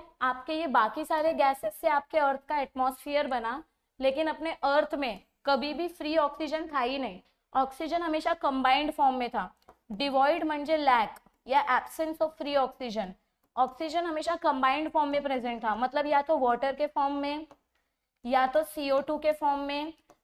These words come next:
पर ऐसा फ्री ऑक्सीजन हमको कभी देखने को मिला ही नहीं, एकदम प्रिमिटिव अर्थ में। <coughs> तो सबसे पहला केमिकल कौन सा बना, ये आपका बोर्ड का क्वेश्चन है।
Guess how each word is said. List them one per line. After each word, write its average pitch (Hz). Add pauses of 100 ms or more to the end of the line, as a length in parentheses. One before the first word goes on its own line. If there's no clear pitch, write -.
(100)
पर 302
ऐसा 311
फ्री 311
ऑक्सीजन 311
हमको 302
कभी 311
देखने 277
को 302
मिला 262
ही 247
नहीं, 214 (140)
एकदम 262
प्रिमिटिव 269
अर्थ 226
में। 196 (360)
<coughs> - (2000)
तो 339
सबसे 339
पहला 320
केमिकल 302
कौन 269
सा 277
बना, 208 (120)
ये 247
आपका 277
बोर्ड 269
का 294
क्वेश्चन 254
है। 269